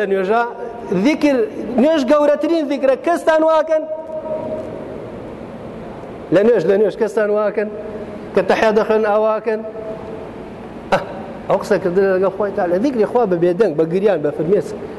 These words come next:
اینجا دوای ئەوە چەندەها ئەعدادیان داناوە. تەسبیحێکی هەزار دەنگی و ئەوە نە، ئەوە نە. وا ناڵێ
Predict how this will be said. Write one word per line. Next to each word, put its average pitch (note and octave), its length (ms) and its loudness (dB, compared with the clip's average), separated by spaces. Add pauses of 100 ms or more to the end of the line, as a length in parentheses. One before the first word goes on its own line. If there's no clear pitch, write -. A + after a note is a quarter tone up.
(2250)
اینجا G3+ 260 4
دوای A3 280 4
ئەوە F#3+ 200 0 (760)
چەندەها G3+ 420 4
ئەعدادیان F#3 560 0
داناوە. B2+ 480 0 (560)
تەسبیحێکی E3+ 640 2
هەزار D#3+ 320 4
دەنگی D3+ 280 0
و C#3+ 100 0
ئەوە F3 220 4
نە، F#3+ 60 4 (100)
ئەوە D#3 200 2
نە. F#3+ 60 0 (240)
وا A3 180 4
ناڵێ C#4 200 4